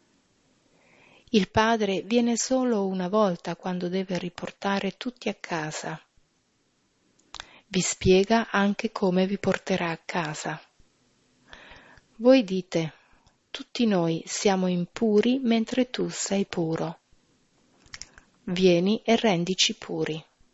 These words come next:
Voi figli non sapevate come Baba vi avrebbe purificato.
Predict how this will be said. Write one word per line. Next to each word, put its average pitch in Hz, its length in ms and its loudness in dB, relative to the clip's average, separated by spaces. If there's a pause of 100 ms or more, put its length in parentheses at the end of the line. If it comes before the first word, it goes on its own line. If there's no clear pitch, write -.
(1400)
Voi 247 200 6
figli 175 640 -2
non 226 160 0
sapevate 220 720 -2
come 175 280 -6
Baba 180 480 -2
vi 226 120 0
avrebbe 180 460 -2
purificato. - 1000 -6